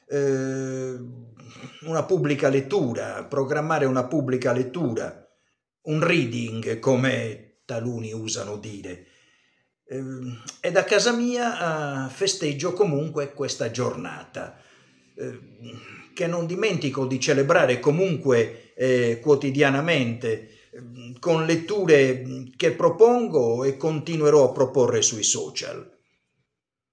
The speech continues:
Per l'occasione... Eh,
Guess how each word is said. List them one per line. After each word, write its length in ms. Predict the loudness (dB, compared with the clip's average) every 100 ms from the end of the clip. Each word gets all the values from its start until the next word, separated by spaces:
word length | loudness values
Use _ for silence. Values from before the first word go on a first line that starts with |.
| _ _ _ -4
Per 180 | -2
l'occasione... 840 | 2 2 2 0 6 6 6 -2 -2
Eh, 1000 | 0 0 0 -2 -4 -4 -6 -8 -12